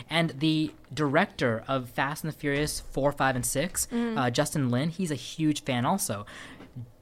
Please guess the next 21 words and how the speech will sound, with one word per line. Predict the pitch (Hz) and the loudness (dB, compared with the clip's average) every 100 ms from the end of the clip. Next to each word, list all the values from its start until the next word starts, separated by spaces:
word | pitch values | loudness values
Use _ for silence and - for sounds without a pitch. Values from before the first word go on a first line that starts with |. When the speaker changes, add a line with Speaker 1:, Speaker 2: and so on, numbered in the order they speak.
| - | 4
Speaker 1:
Fast | 180 240 - | 6 6 4
and | 226 | 4
the | |
Furious | 175 170 160 | 4 4 2
four | - - 143 | -2 0 4
was | 160 | 4
a | 135 | 4
relaunch | 110 127 143 120 107 107 | 2 0 2 2 0 -2
kind | - 120 107 | -2 -2 -2
of | |
for | - | -4
the | 110 | -6
series, | - 113 101 104 | -2 -4 -4 -4
right? | 123 135 | -4 -2
Because | 147 147 | 2 2
Speaker 2:
Okay. | 104 220 - | 2 -2 -2
Speaker 1:
two | - 202 214 220 208 - - | 2 4 4 2 0 -8 0
didn't | 165 165 | 2 4
have | 160 131 | 4 4
Vin | 139 | 4
Diesel, | 131 139 123 107 107 | 4 2 2 -2 -6